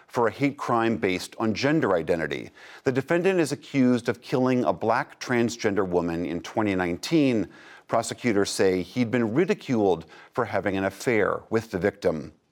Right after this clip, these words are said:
In economic news, there could be a new team in the credit card industry. Capital One Financial says it will buy Discover Financial Services for thirty-five billion dollars. If it wins federal approval,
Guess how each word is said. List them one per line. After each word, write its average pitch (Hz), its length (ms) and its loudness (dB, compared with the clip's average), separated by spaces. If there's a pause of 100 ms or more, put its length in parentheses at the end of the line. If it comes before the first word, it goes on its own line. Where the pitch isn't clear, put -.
(540)
In 160 140 2
economic 226 580 2
news, 110 420 0 (100)
there 180 140 2
could 196 200 -2
be 165 140 2
a 135 80 2
new 143 240 2
team 135 480 2
in 143 120 -2
the 151 80 0
credit 151 420 0
card 95 260 2
industry. 82 560 -4 (400)
Capital 220 380 2
One 165 200 2
Financial 113 560 2
says 107 280 0
it 131 80 0
will 135 120 4
buy 98 560 2
Discover 147 520 0
Financial 98 460 -2
Services 127 720 0 (320)
for 143 120 0
thirty-five 147 800 0
billion 101 360 2
dollars. 90 540 0 (280)
If 214 200 -2
it 247 80 2
wins 160 380 2
federal 135 340 2
approval, 127 560 0